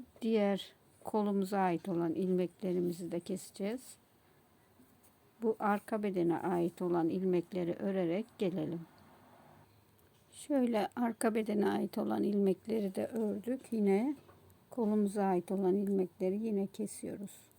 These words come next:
Bu şekilde. Bu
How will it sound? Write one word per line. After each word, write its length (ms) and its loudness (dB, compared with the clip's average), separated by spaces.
Bu 60 -20
şekilde. 640 -8
Bu 200 0